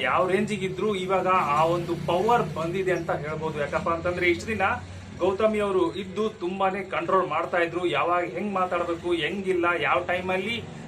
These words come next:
ನೀವು ರಿಯಾಕ್ಷನ್ ಕೊಡ್ಬೇಕು, ಉತ್ತರ ಕೊಡ್ಬೇಕಾ, ಸೈಲೆಂಟ್ ಇರ್ಬೇಕಾ ಅಂತ ತುಂಬಾ ಅಂದ್ರೆ ತುಂಬಾ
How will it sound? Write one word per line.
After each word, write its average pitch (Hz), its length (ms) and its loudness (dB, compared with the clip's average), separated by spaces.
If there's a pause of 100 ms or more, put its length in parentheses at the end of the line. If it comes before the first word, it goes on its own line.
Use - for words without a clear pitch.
ನೀವು 185 200 2
ರಿಯಾಕ್ಷನ್ 202 540 2
ಕೊಡ್ಬೇಕು, 180 420 0
ಉತ್ತರ 185 380 2
ಕೊಡ್ಬೇಕಾ, 180 500 0
ಸೈಲೆಂಟ್ 180 400 -2
ಇರ್ಬೇಕಾ 175 340 -2
ಅಂತ 160 260 2
ತುಂಬಾ 254 540 0
ಅಂದ್ರೆ 240 260 -2
ತುಂಬಾ 208 240 2